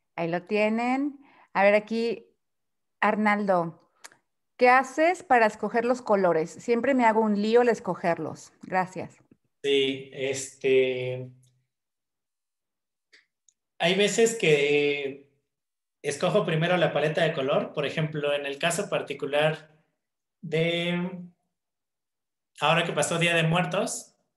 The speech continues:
Speaker 2: hice primero la paleta de color y luego hice la pieza. Em,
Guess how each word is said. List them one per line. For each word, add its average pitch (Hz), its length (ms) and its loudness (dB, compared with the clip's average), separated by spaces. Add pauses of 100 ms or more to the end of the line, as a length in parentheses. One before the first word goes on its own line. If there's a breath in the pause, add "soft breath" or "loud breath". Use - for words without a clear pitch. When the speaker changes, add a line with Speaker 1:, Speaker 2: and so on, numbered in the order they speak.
(800)
Speaker 2:
hice 175 300 2
primero 151 360 0
la 143 140 0
paleta 147 260 -2
de 139 120 -2
color 160 500 -2 (480)
y - 80 -12
luego 156 320 2
hice 151 200 0
la 139 140 -2
pieza. 151 560 -6 (800)
Em, 127 920 -6